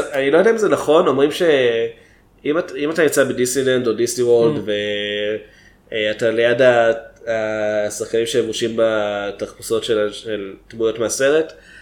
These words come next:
Speaker 1: אם אתה נמצא לידם ואומר, "Andy's coming", הם נשכבים על הרצפה.
Speaker 2: אה, אני, אני שמעתי את זה גם, כי אני חושב שזה רק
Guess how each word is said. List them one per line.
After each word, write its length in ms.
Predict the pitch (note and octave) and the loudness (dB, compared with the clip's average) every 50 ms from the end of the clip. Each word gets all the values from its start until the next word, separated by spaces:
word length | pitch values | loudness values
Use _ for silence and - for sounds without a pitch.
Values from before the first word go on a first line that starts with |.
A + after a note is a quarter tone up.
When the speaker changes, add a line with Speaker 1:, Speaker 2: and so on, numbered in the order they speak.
| - _ _ _ - B2+ | -20 _ _ _ -4 0
Speaker 1:
אם 160 | C#3+ D#3+ F3+ | 0 2 2
אתה 540 | F3 F3 D#3+ D3 C3+ C3 B2+ B2+ B2+ A#2+ A#2 A#2+ | 2 2 4 6 6 6 6 6 6 4 2 0
נמצא 260 | A#2+ A2 - C3+ C3 | -2 -2 0 0 2
לידם 340 | C3 C3 B2+ C3 C3 B2+ A#2+ | 4 4 4 2 2 0 0
ואומר, 320 | A#2 A2+ A2 A2+ B2 B2 A#2+ | -2 -2 0 2 2 2 2
"Andy's 380 | - B2+ B2+ C3 C3 B2 - - | 0 0 -2 0 0 -2 0 0
coming", 340 | C#3 C3+ C#3 D#3+ D#3+ - - | 0 2 2 2 0 0 -2
הם 160 | A#2 A2+ A#2 | -4 -4 -4
נשכבים 400 | A2+ - - - A2+ A2+ A#2 A2+ | -6 -6 -4 -2 -2 -2 -2 0
על 80 | A#2 A#2 | 0 0
הרצפה. 360 | A2 G#2+ G#2 - - - G2 F2+ - - _ - D3 | 0 0 0 -2 -4 -8 -8 -8 -10 -14 _ -4 -2
Speaker 2:
אה, 480 | C3+ C3 C3+ C3 C3 C3 C3+ C3+ C3+ | 0 2 2 2 2 0 0 0 -2
אני, 240 | C3 B2+ C3 C3 C3 | -2 -4 -4 -4 -2
אני 420 | C#3+ C#3+ D#3 C#3+ C#3+ C#3+ C#3+ C#3+ C#3+ | -2 -2 -2 -4 -4 -4 -4 -4 -2
שמעתי 380 | - D3+ D3 D3 D3 C#3+ D#3+ | -2 0 2 2 2 2 2
את 60 | C#3 | 0
זה 80 | B2+ B2 | 0 2
גם, 160 | A#2 A#2 A2+ | 2 0 0
כי 60 | A#2+ | 0
אני 80 | A#2+ B2 | -2 -4
חושב 160 | - - C#3+ | -4 -6 -6
שזה 240 | - D3 C#3 B2 B2 | -4 -2 2 4 4
רק 80 | A#2+ | 4